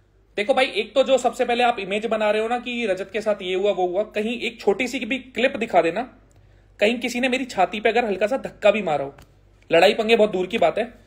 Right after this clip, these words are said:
ये पांच, पांच सेकंड की क्लिप यूज़ कर रहे हो आप खाली अपने बेनिफिट के लिए, अपने आप को एक बहुत कुछ भी दिखाने के लिए,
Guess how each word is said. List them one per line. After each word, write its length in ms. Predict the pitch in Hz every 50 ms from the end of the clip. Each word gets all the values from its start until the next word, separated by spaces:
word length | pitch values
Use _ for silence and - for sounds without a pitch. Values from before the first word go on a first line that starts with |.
| _ _ _ _ - 214
ये 60 | 214
पांच, 300 | 220 226 208 220 226 220
पांच 160 | 269 262 247
सेकंड 260 | - 214 208 220 247
की 60 | 247
क्लिप 300 | 240 240 226 220 247 -
यूज़ 240 | 208 214 226 226 -
कर 120 | - 196 190
रहे 120 | 202 214
हो 200 | 240 247 - - -
आप 180 | 185 190 185 -
खाली 180 | 196 196 208 196
अपने 200 | 185 190 196 175
बेनिफिट 340 | 160 156 165 165 185 180 -
के 80 | 196
लिए, 120 | 196 220 220
अपने 220 | 208 214 185 190
आप 160 | 180 175 -
को 80 | - 196
एक 140 | 196 165 156
बहुत 380 | 160 185 - - - - _ _ _ _ _ _ _ _ _ _ _ _ _ _ _ _ _ _ _ _ _ _ _ _ _ _ _ _ _ _ _ _ _ _ _ _ -
कुछ 160 | 208 202 -
भी 100 | 220 233
दिखाने 320 | 214 208 196 180 170 160 147
के 100 | 143 139
लिए, 200 | 135 139 143